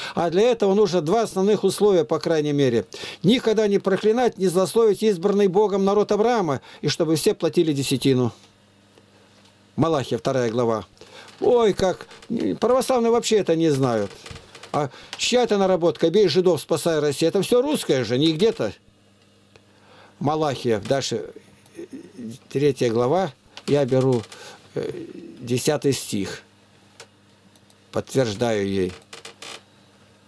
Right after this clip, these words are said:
«Принесите все десятины в дом хранилища, чтобы в доме моем была пища.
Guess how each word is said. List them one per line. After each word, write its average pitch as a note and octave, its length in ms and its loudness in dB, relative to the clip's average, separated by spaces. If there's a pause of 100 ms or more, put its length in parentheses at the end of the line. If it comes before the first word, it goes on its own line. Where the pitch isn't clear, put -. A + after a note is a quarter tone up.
(340)
«Принесите C3+ 580 2
все D3 260 0
десятины B2+ 640 0
в G#2+ 60 -2
дом A2 240 0
хранилища, A2+ 680 0
чтобы A2+ 300 -2
в G#2+ 60 -4
доме D#3+ 340 2
моем C#3 260 0
была C3+ 260 0
пища. A#2 580 -2